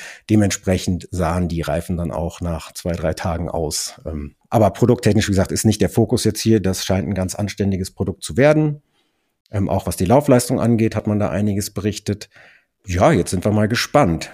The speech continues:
wie sich Nokian dann in den nächsten Jahren entwickeln wird. Zwanzig vierundzwanzig, zwanzig fünfundzwanzig waren die Jahre, die, die das Nokian-Management als Investmentphase deklariert. Und zwanzig sechsundzwanzig bis siebenundzwanzig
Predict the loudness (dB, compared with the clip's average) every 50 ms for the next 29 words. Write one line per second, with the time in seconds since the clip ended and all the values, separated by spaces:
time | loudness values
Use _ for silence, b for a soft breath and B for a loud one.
0 | _ -6 -2 2 2 4 4 4 2 0 0 -4 -4 0 2 2 2 0 0 -2
1 | 0 0 2 2 0 -2 -4 -8 -14 _ _ -4 -2 0 0 -2 -2 -4 -6 -4
2 | -4 -2 0 0 0 0 0 0 0 0 -2 -2 -2 -2 -2 -4 B B B B
3 | B -2 0 2 2 2 0 0 -2 -2 -4 -6 -6 -6 -2 -2 -4 -2 -2 -2
4 | -2 -2 -2 -4 -6 B B B B B B _ -12 -8 -4 -2 0 0 0 0
5 | -2 -4 -6 -4 -4 -4 -4 -4 2 4 4 4 6 4 2 2 2 0 -4 -2
6 | -2 0 0 2 4 4 6 6 4 2 -2 -4 -4 -2 -2 0 2 4 4 4
7 | 4 2 0 0 0 -2 -2 0 2 2 2 2 2 4 2 2 2 2 0 0
8 | 0 -2 -4 -4 -6 -8 -8 -8 -4 -2 -4 -4 -2 -2 -2 -2 0 -2 -2 -4
9 | -4 -6 -6 -6 -6 -8 -10 -10 -10 -12 _ -10 -4 -2 -2 -2 -2 -2 0 0
10 | 0 0 0 0 0 0 0 -2 -2 -4 -4 -4 -2 -2 -2 -2 0 0 -2 -2
11 | -2 -6 B B B B B B B B _ 0 0 2 2 2 2 2 0 -2
12 | 0 -2 -2 -2 -2 -4 -4 -4 0 0 0 0 0 -2 -4 -6 -6 -8 -8 -8
13 | -6 -2 -2 0 0 0 -2 -2 -2 -2 -2 -2 -2 -6 -6 -6 b